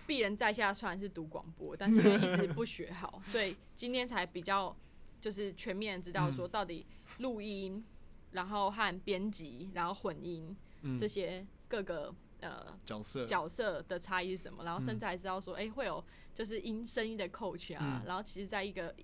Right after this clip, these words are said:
Speaker 1: 呃，声音的环境里面，其实有很多很多不同的职业和角色，
Speaker 2: 嗯，嗯，嗯，
Speaker 1: 这样子，
Speaker 2: 嗯。
Speaker 1: 不是单纯只是，哦，我录，录了之后就这样子。
Speaker 2: 嗯，没错。
Speaker 1: 然后也学习到很多，就是关于说你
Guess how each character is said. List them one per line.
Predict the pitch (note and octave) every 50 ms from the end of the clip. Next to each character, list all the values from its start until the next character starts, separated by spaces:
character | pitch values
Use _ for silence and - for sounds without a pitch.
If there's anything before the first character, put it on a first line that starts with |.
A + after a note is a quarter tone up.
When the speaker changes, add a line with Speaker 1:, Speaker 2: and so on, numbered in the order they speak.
| - -
Speaker 1:
呃， | - F3 - -
声 | F3 - A3 G#3+
音 | G#3+
的 | G#3 G3+
环 | F#3 G3 D3+ F3+
境 | E3+ F#3 F3
里 |
面， | E3+ F3+ F3+
其 | F#3 E3+ F3+
实 | G3 A3+
有 | G#3+
很 | F#3+ G3 D3+ D3
多 | - F3+ E3+ E3 E3 F3+ F#3+ - - - - -
很 | - G3+ G3
多 | F#3+ A3+
不 | G#3+ A3+
同 | B3 A#3 F3 D#3+
的 | D#3 D3 E3+
职 | - - E3 E3+ E3
业 | F3 F#3 E3+ D3+ - F#3 -
和 | G#3 F#3+ F3+ D3
角 | C3+ B2 A2+ G#2+
色， | - - D3+ -
Speaker 2:
嗯， | F3 D#3 C#3+ B2 A#2+
嗯， | C#3+ D3+ C#3
嗯， | C#3+
Speaker 1:
这 |
样 | D#3+ C#3+
子， | C#3+ C3+
Speaker 2:
嗯。 | C3 A#2+
Speaker 1:
不 | G#3
是 | G3+ B3 A#3+
单 | G#3 A3 G#3 G#3+
纯 | G#3 - E3 D#3+
只 | D#3+ D3+
是， | D#3 F3+ F#3 - -
哦， | D#3 E3
我 | E3 D#3+ C#3+
录， | F#3 G#3+ A3+ G3 D#3+ E3 - - - - - - -
录 | A3 A3 G3
了 | F3+
之 | E3+ F3+
后 | F3
就 | E3+ E3 E3+
这 | E3 -
样 | D3+ C3+ -
子。 | D#3+ E3
Speaker 2:
嗯， | E3 D3 C3 A2+ - - - - - - - - B2+
没 | A#2 A#2
错。 | A2+ - G#3
Speaker 1:
然 | F#3+ F#3+
后 | G#3+ G#3 G#3 G#3+ - - - - - - - -
也 | - G3+ G3+ F#3 F3+ D#3 C#3+ -
学 | D#3 - A3+ G3+
习 | G3 G3+ G#3 G3+
到 | G#3 A3 G#3
很 | G#3+ F3+ D#3
多， | D#3 E3+ F3 F3
就 | F#3+ G3
是 | G#3 G3
关 | G3 G3 G3 F#3 E3+
于 | E3
说 | F3 F3+ F3+
你 | F#3 F3 D#3 -